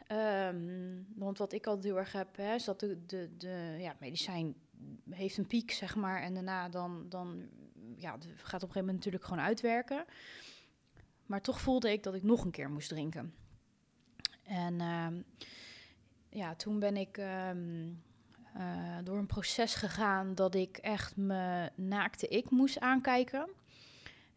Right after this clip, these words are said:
En ik, ik zat in een soort van, ehm, ja, ook een omgedraaide piramide. Piramides waren wel een beetje mijn thema, zeg maar, in die reis.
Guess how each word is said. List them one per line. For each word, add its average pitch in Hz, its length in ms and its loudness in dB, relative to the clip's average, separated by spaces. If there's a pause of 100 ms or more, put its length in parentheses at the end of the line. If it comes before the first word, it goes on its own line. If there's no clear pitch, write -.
(120)
En 190 480 2
ik, - 340 -6
ik - 260 -4
zat 262 360 2
in 214 200 -4
een 214 60 -2
soort 214 300 -4
van, 190 380 -2
ehm, 185 380 -4 (260)
ja, 185 200 -6
ook - 160 -6
een 233 80 -2
omgedraaide 220 560 0
piramide. 226 680 0
Piramides 208 460 0
waren 196 260 -2
wel 202 120 2
een 214 80 4
beetje 208 240 2
mijn 185 200 -2
thema, 254 400 2
zeg 247 200 -4
maar, 226 180 2
in 220 80 4
die 214 120 0
reis. 233 400 -2